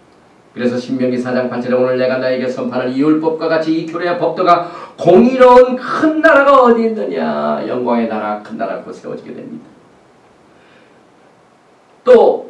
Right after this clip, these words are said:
지혜와 명철은 토라를 따르는 것으로 나타나는데, 이 토라는 우리에게 평안과 안정을 줍니다. 역대상 이십이 장 구 절에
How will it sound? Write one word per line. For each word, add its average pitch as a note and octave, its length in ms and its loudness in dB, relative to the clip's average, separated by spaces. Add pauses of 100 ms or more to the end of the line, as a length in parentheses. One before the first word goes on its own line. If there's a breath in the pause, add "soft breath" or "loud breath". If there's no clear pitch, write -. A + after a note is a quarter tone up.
(140)
지혜와 A#3 500 2
명철은 A#3 600 0
토라를 G3+ 500 -2
따르는 A3 300 -6
것으로 F#3 240 -6
나타나는데, D#3 480 -4
이 D3+ 140 -6
토라는 E3 480 -4
우리에게 E3 380 -4
평안과 A3+ 640 -4
안정을 D#3 360 -6
줍니다. A2+ 260 -6
역대상 C3+ 440 -4
이십이 A#2+ 240 -10
장 C3+ 160 -4
구 A#2+ 60 -8
절에 C3+ 280 -2